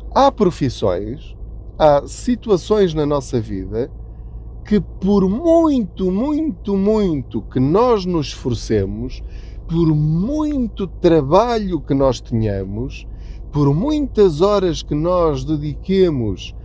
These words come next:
à realização de uma tarefa,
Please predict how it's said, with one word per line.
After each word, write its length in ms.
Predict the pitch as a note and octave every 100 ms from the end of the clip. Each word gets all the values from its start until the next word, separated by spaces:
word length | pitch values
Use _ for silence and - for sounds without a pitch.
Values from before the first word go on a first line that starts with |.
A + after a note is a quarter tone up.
| - - - - - - -
à 180 | C3+ C3
realização 920 | C#3+ F#3+ G3+ F#3+ C#3+ D3 - F#3 E3
de 100 | D3
uma 160 | E3 C#3
tarefa, 680 | C#3+ A#2+ G2 F#2+ - A#2+